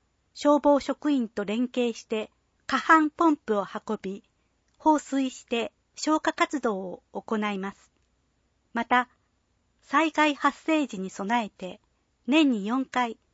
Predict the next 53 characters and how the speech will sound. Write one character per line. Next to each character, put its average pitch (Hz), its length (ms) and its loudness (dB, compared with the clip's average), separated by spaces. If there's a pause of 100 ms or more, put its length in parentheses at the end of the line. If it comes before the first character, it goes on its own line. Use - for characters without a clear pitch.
(260)
消 294 260 2
防 277 220 2
職 269 300 -6
員 226 180 -4
と 190 300 -10 (760)
ロ 349 160 4
ー - 20 0
プ - 140 -10
結 - 260 -10
作 240 320 -4
や 214 220 -2 (580)
起 285 120 -2
立 311 240 0
訓 320 280 2
練 214 220 -4
な 202 120 -2
ど 180 180 -6
を 185 140 -8 (120)
行 220 220 -6
い 196 200 -6
ま 185 140 -10
す。 - 160 -20 (1080)
火 262 120 -4
災 339 240 2
の 339 120 4
時 311 280 -2
に 214 120 0
放 285 220 0
水 277 260 -4
す 262 200 -6
る 247 100 -6
た 254 120 -2
め 240 140 -2
の 190 220 -8 (760)
ポ 370 120 8
ン 302 80 4
プ 208 280 -8 (200)
運 294 260 6
用 302 180 2
訓 285 320 2
練 190 180 -6
は 175 100 -6
欠 - 160 -14
か 226 100 -4
せ 277 140 -4
ま 262 120 2
せ 254 160 -6
ん。 196 120 -10 (1080)
平 320 200 0
成 311 240 0
三 302 280 2
十 294 240 0
年 208 260 -6